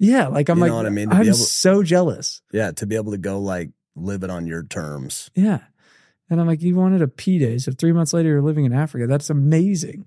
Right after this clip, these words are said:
Speaker 1: And I'm like, I think we get so caught up in this rat race of, like,
Speaker 2: Of course.
Speaker 1: we're chasing, we're needing, we're busy, we're, and you just forget, like,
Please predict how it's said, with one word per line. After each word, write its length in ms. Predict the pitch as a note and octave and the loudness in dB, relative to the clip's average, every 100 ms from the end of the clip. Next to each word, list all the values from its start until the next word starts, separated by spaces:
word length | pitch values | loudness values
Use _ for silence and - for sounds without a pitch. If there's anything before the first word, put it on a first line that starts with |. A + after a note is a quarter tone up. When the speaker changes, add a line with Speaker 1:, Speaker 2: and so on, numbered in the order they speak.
| - | -2
Speaker 1:
And 100 | D3+ | 2
I'm 100 | D#3 | 2
like, 200 | D3+ C#3+ | 0 -2
I 140 | - D#3+ | -2 0
think 180 | G3 F#3 | 2 2
we 60 | E3 | 0
get 120 | - | -2
so 260 | - E3 | -2 -2
caught 260 | D#3 D3+ C#3 | 0 0 2
up 120 | C3+ | 0
in 100 | B2+ | -2
this 140 | A#2+ B2 | -4 -2
rat 300 | B2 B2+ C3 | 0 0 0
race 260 | A#2+ A#2 | -2 -2
of, 100 | A#2+ | -4
like, 120 | C3 | -2
Speaker 2:
Of 80 | G#2+ | -2
course. 420 | A#2 A#2+ A#2 - - _ | 0 0 -2 -6 -14 _
Speaker 1:
we're 120 | C#3+ | 0
chasing, 680 | C3 - D#3 D3 - D3+ C#3+ | 0 2 2 2 2 2 2
we're 100 | B2+ | 2
needing, 600 | B2 D#3 D#3 C#3+ C#3+ C3+ | 2 4 4 4 4 4
we're 160 | B2 A2 | 2 -2
busy, 560 | A#2+ D#3 D3 C3+ C#3 B2+ | -2 0 2 2 2 2
we're, 360 | A#2 G2+ A2 _ _ _ _ _ _ _ _ - | -2 -6 -8 _ _ _ _ _ _ _ _ -2
and 200 | D3+ D3+ | 2 2
you 80 | C3+ | 2
just 300 | D#3 D3+ - | 0 -2 -6
forget, 600 | - C3 A#2+ D3 C#3 A#2 | -4 -4 0 0 0 -4
like, 460 | G#2+ G#2+ - _ | -8 -10 -14 _